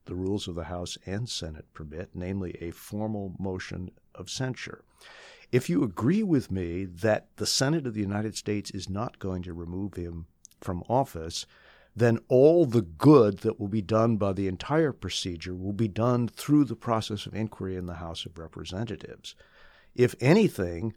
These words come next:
allowing him to walk away from this with a party line vote in the Senate will strengthen his position and not weaken it. So, you know,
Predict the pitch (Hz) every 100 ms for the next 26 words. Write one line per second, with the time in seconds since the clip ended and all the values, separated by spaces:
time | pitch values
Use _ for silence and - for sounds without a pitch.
0 | - 95 92 123 151 143 113 117 117 107
1 | 92 92 110 - 98 95 117 139 - 90
2 | 82 90 87 - 95 92 - 117 117 113
3 | 101 104 101 92 117 113 98 92 85 -
4 | 135 123 - _ 104 104 98 - 151 208
5 | - 87 90 - 92 85 87 - 104 -
6 | 110 117 123 135 110 143 165 92 65 -
7 | - - _ - - - - - - -
8 | 147 143 131 - _ _ _ - 131 123
9 | 113